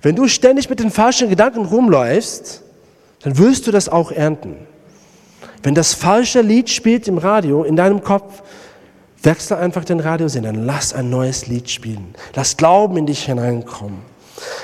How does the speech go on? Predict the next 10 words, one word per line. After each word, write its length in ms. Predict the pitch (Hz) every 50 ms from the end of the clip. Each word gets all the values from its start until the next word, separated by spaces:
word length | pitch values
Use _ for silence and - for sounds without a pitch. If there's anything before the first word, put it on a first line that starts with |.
| -
Also 180 | - 160 165 185
für 160 | 175 - 208
mich, 240 | 196 208 202 - -
wie 120 | 185 185
gesagt, 400 | 160 175 151 175 147 - - -
ich 260 | 175 160 - - - -
kämpfe 540 | - 185 185 180 - - 185 175 170 165 - - - - - - - - - - - - _ _ _ _ _ _ _ _ _ _ _ _ _ _ _ -
sehr, 340 | 127 123 120 139 143 143
sehr 160 | 131 131 123 113
viel 320 | - - 123 107 95 104